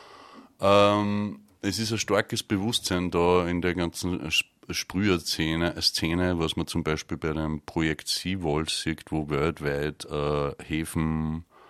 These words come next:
angesprüht werden mit Graffitis, die im Endeffekt, äh, darauf aufmerksam machen, wie wir mit unseren Meeren umgehen.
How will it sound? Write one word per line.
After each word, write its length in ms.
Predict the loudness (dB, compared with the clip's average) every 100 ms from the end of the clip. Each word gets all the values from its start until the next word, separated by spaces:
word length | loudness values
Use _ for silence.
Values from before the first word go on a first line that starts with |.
| -20 -20 -20 -20 -20 -2
angesprüht 640 | 0 2 0 -2 -4 0
werden 480 | 2 4 4 0 -4 -4
mit 460 | -2 -2 -6 -14 -12
Graffitis, 760 | -4 -4 -4 -8 -4 -4 -2 -4
die 320 | -2 -2 -4
im 280 | -4 -4 -4
Endeffekt, 640 | -4 -4 -2 -2 -4 -8 -12 -4
äh, 460 | -2 -2 -2 -4 -8 -14
darauf 300 | -2 0 2
aufmerksam 580 | 2 4 0 0 -2 0
machen, 380 | -2 -2 -2 -2
wie 120 | -2
wir 140 | -2
mit 160 | -2 -4
unseren 320 | -6 -2 -2
Meeren 380 | 0 0 0 0
umgehen. 500 | -2 -4 -4 -4